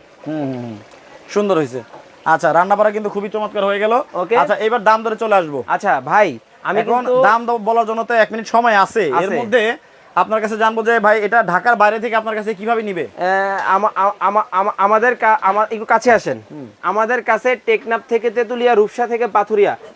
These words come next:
Speaker 2: সারা বাংলাদেশ থেকে আপনারা চাইলে অর্ডার করতে পারবেন। স্ক্রিনে আমাদের নাম্বার দেওয়া আছে, স্ক্রিনে দেওয়া নাম্বারে যোগাযোগ করে মাত্র পাঁচশো টাকা অ্যাডভান্স করে একটা চুলা, এখান থেকে একটা চুলা, চারটা পাতিল, সারা বাংলাদেশ থেকে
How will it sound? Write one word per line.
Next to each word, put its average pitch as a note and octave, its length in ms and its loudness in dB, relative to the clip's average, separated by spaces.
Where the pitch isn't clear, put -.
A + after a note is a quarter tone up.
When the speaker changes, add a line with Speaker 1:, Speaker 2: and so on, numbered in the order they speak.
Speaker 2:
সারা G3+ 260 2
বাংলাদেশ G#3+ 460 0
থেকে A#3 220 0
আপনারা G#3 280 0
চাইলে A3 240 -2
অর্ডার G3 300 2
করতে G#3 220 -4
পারবেন। G#3 360 0
স্ক্রিনে A3 240 -4
আমাদের A3 260 2
নাম্বার G3+ 340 2
দেওয়া F#3+ 220 6
আছে, C3+ 260 -4
স্ক্রিনে A3 280 -6
দেওয়া A#3 160 0
নাম্বারে G#3+ 360 2
যোগাযোগ G#3+ 380 0
করে B3 220 -2
মাত্র A3 680 -2
পাঁচশো G#3 440 -2
টাকা A3 280 2
অ্যাডভান্স G3+ 460 0
করে G3 240 2
একটা A3+ 520 2
চুলা, A3+ 320 2
এখান G#3 280 -2
থেকে A#3 160 -2
একটা A3+ 300 -4
চুলা, B3 400 2
চারটা A3 320 -2
পাতিল, F#3+ 380 -2
সারা G3+ 220 4
বাংলাদেশ G#3 440 0
থেকে A#3 280 -2